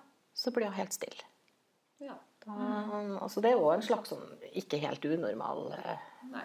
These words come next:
Speaker 1: nei.
Speaker 2: tenker jeg. Mhm.
Speaker 1: Ja. Så det var i grunnen det jeg hadde, for at det har vært en lang og kronglete reise med Stine.
Speaker 2: Ja.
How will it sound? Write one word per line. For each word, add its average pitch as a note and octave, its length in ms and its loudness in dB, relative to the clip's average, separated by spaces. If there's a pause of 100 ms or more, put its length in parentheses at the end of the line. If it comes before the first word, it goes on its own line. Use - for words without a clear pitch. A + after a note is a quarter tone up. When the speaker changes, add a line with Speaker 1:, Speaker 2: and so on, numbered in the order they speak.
(120)
Speaker 1:
nei. - 200 2
Speaker 2:
tenker E3+ 260 -20
jeg. D#3+ 140 -18 (160)
Mhm. G3 260 -8
Speaker 1:
Ja. A3+ 180 4 (1000)
Så - 240 2
det E4+ 120 8
var F4 220 8
i F4 60 4
grunnen E4 240 4
det C4+ 80 6
jeg C#4 120 8
hadde, E4+ 280 8
for E4 140 4
at E4 100 4
det D#4 100 8
har D#4 120 6
vært - 180 -2
en D#4 180 6
lang D#4+ 340 4
og D#4+ 160 4
kronglete B3+ 600 4
reise C4+ 400 4
med A3+ 160 4
Stine. A#3 400 4 (520)
Speaker 2:
Ja. C4+ 60 -14